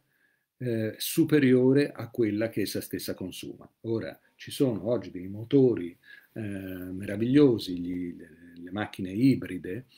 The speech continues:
che si ricaricano con il motore che gira. Eh, c'è una modalità tale per cui viene ricaricata una batteria proprio dal motore che sta andando, ma non viene prodotta più energia di quella che serve alla macchina,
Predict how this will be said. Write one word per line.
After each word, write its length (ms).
che 120
si 220
ricaricano 1160
con 360
il 100
motore 380
che 200
gira. 520
Eh, 240
c'è 180
una 220
modalità 500
tale 340
per 160
cui 260
viene 300
ricaricata 640
una 100
batteria 500
proprio 280
dal 140
motore 320
che 100
sta 160
andando, 480
ma 100
non 140
viene 260
prodotta 680
più 340
energia 960
di 220
quella 500
che 160
serve 640
alla 220
macchina, 640